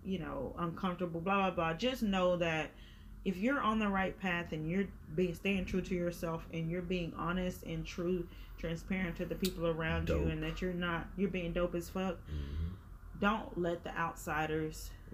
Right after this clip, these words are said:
Speaker 2: S-, like, sway your
Speaker 1: Yeah, even if
Speaker 2: direction.
Speaker 1: they, it's, like, your best
Speaker 2: Just
Speaker 1: friend, your
Speaker 2: push you
Speaker 1: mom,
Speaker 2: off
Speaker 1: your
Speaker 2: the
Speaker 1: dad,
Speaker 2: path a
Speaker 1: don't,
Speaker 2: little bit,
Speaker 1: they're
Speaker 2: yeah.
Speaker 1: close to you, but they're not in you. Don't, so they are considered
Speaker 2: Mm-hmm.
Speaker 1: outsiders in this situation.
Speaker 2: Right.
Speaker 1: Don't let them, um,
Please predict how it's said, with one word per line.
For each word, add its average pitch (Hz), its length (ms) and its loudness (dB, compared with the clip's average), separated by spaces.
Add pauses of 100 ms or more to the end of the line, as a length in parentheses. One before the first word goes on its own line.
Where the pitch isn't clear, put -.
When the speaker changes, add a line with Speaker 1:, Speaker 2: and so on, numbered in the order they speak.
Speaker 2:
S-, - 340 -2
like, 67 240 0
sway 80 480 4
your 76 300 6
Speaker 1:
Yeah, - 160 4
even 330 240 8
if 320 180 4
Speaker 2:
direction. - 20 4 (220)
Speaker 1:
they, 220 60 10
it's, 240 100 8
like, 214 180 4
your 202 120 4
best 190 340 4
Speaker 2:
Just 190 160 4
Speaker 1:
friend, 170 180 2
your 175 120 8
Speaker 2:
push 170 100 4
you - 60 8
Speaker 1:
mom, 104 180 10
Speaker 2:
off - 40 4
Speaker 1:
your 180 100 8
Speaker 2:
the - 60 4
Speaker 1:
dad, 87 280 6
Speaker 2:
path 165 80 -2
a 160 60 2
Speaker 1:
don't, 208 340 6
Speaker 2:
little 71 160 -2
bit, 78 220 4
Speaker 1:
they're 247 220 10
Speaker 2:
yeah. - 60 0
Speaker 1:
close 262 300 4
to 220 120 -4
you, 175 180 -2
but 165 160 -6
they're 196 140 4
not 170 260 2 (160)
in 165 300 2
you. - 180 -4
Don't, - 220 0
so 170 340 4
they 185 180 6
are 185 160 4
considered 170 420 0
Speaker 2:
Mm-hmm. 208 160 4
Speaker 1:
outsiders 160 500 4
in 160 80 0
this 160 160 -2
situation. - 720 -2
Speaker 2:
Right. - 180 -4 (480)
Speaker 1:
Don't 185 400 2
let 202 320 0
them, 170 580 -2 (460)
um, 151 600 -4